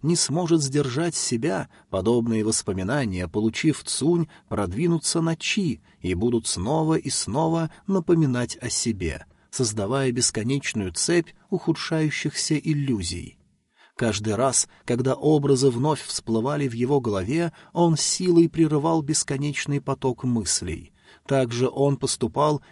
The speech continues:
и с костью нечистоты. Он начинал вспоминать эти бессмысленные стихи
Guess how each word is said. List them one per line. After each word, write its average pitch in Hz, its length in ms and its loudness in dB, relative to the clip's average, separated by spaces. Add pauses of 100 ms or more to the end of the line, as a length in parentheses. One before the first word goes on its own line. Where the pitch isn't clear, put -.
и 156 100 0
с - 140 -2
костью 135 580 2
нечистоты. 117 960 -4 (360)
Он 117 220 2
начинал 120 440 0
вспоминать 117 600 -2
эти 127 280 0
бессмысленные 120 800 0
стихи 120 640 -4